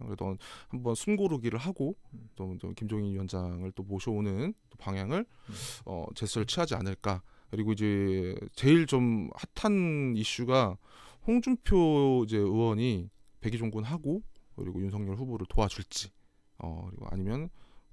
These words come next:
Speaker 1: 뭐 평범한 본인 그 말씀하신 대로 당원의 입장에서 지켜만 보실지, 요것도, 어, 좋은 키워드가 되지 않을까
Speaker 2: 백의종군
Speaker 1: 생각합니다.
Speaker 2: 하겠다는 것은 자기의 길을 가겠다는 거잖아요.
Speaker 1: <laughs>
Speaker 2: 도와주지 않겠다는
Speaker 1: 네.
Speaker 2: 거거든요.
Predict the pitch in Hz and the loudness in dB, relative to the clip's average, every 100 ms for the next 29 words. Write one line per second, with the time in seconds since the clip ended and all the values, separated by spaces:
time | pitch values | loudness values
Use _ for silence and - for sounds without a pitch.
0 | - 87 90 - 180 180 170 156 139 107 | -12 -10 -10 0 2 4 4 4 2 2
1 | 117 117 110 98 - 98 92 92 135 139 | 2 2 2 -2 -2 0 0 0 0 -2
2 | 139 98 92 95 - - 110 110 101 95 | -2 -4 -4 -8 -6 -2 0 0 -2 -2
3 | - 98 98 139 - _ - - 139 123 | -4 -4 -2 -4 -6 _ -8 -2 0 0
4 | - 87 92 - 90 - - - - 92 | -2 -8 -8 -12 -14 -16 -20 -20 -10 -6
5 | 98 - 147 185 214 _ _ _ - - | -6 -6 -4 -4 -4 _ _ _ -12 -10
6 | - - - 104 98 - 156 - - - | -10 -10 -2 -2 0 -4 -4 -4 -8 -8
7 | - 87 87 - 104 170 233 277 262 247 | -8 -6 -8 -2 2 4 4 2 4 4
8 | 247 247 240 233 214 202 208 202 - 139 | 4 2 2 4 4 4 4 2 0 4
9 | 196 196 - 147 143 113 151 151 127 107 | 6 6 4 2 2 0 4 4 4 0
10 | 101 98 127 - 147 139 135 160 196 165 | -2 10 12 12 10 8 10 12 12 8
11 | 127 - 185 160 135 120 113 107 107 123 | 6 6 8 10 10 10 8 6 4 0